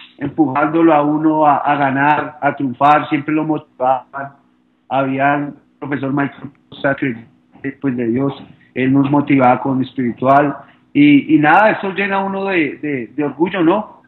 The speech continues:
Se, todos los días adquirir un nuevo conocimiento, así como dice el dicha, el dicho, "¿Qué aprendiste hoy?". Pues allá los cuarenta días, todo, compañerismo, entrenamiento, técnica y lo más que es especial,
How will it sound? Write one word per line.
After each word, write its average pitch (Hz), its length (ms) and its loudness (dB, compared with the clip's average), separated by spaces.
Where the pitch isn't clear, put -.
Se, 135 400 -2
todos 147 180 2
los 165 160 4
días 147 420 4
adquirir 156 400 0
un 147 120 0
nuevo 160 200 2
conocimiento, 160 640 -2
así 127 180 -12
como 147 200 -4
dice 131 140 -4
el 135 100 -10
dicha, 143 500 -4
el 139 200 -4
dicho, 139 400 -2
"¿Qué 151 60 -6
aprendiste 156 640 -2
hoy?". 156 180 0
Pues 131 180 -6
allá 135 300 -2
los - 100 -14
cuarenta 135 460 -2
días, 160 320 2
todo, 139 300 -4
compañerismo, 147 1080 0
entrenamiento, 143 1000 0
técnica 156 640 0
y 123 80 -10
lo 123 100 -12
más 131 380 -4
que 143 80 -2
es 139 100 -10
especial, 143 580 -4